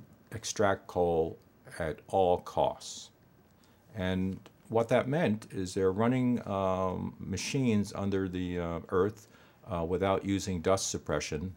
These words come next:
uh, systems like water, and they're going after thinner seam coals, uh, coal seams, uh, that are generating, uh, rock dust, which has silica in it.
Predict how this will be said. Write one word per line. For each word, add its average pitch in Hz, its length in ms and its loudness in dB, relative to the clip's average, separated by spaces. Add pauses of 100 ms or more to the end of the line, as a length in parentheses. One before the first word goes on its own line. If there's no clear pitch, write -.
(120)
uh, 82 100 -8
systems 78 520 -6
like 71 160 -4
water, 73 460 0 (420)
and 90 140 -2
they're 87 100 -2
going 117 380 2
after 104 340 0
thinner 110 440 0
seam 95 640 -2
coals, 80 600 0 (420)
uh, 92 100 0
coal 147 280 4
seams, 78 640 -4
uh, 90 200 -4
that 90 200 0
are 90 80 2
generating, 98 720 0
uh, 90 480 -2
rock 92 420 6
dust, - 540 -4
which 82 240 -8
has 82 420 -2 (140)
silica 98 500 0
in - 120 -10
it. - 100 -12